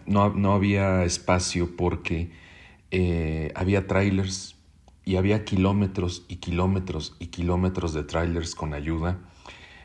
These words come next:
eh, porque de verdad, cuando s-, suceden este tipo de cosas y la gente entra en pánico, se nos repitió hasta el cansancio que no hiciéramos compras de pánico y sin embargo,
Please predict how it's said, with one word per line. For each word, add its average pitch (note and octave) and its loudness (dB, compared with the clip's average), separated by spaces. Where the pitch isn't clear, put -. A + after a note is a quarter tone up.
eh, E2 -2
porque F#2 2
de F2+ 2
verdad, F#2 2
cuando F#2 4
s-, - -10
suceden C3 0
este C#3 -2
tipo B2+ -2
de F2 0
cosas E2 -6
y G2+ 0
la F2+ 4
gente F#2+ 0
entra F#2 2
en F2 0
pánico, E2+ -2
se F2+ 0
nos E2+ 0
repitió F#2 2
hasta F#2+ 0
el F2+ 0
cansancio E2+ -2
que E2 -4
no D#2+ -2
hiciéramos E2+ -2
compras E2 -2
de D#2 -2
pánico D#2+ -2
y F2+ -2
sin E2 -4
embargo, F2 0